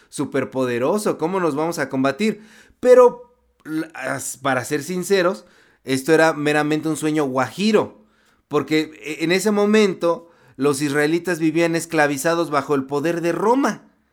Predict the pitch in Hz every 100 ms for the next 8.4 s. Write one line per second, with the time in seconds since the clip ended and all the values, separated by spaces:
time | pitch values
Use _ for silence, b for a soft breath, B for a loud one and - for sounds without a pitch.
0 | _ _ - 123 185 214 226 196 185 175
1 | 170 175 190 196 185 226 220 - B B
2 | 143 151 156 214 269 269 262 214 214 202
3 | 170 180 208 226 208 202 190 196 196 190
4 | 208 151 151 B B B 127 131 165 175
5 | 170 165 160 143 156 151 156 - B _
6 | 240 233 214 160 139 127 135 131 131 135
7 | 135 b b 202 214 190 160 - 135 131
8 | 131 143 139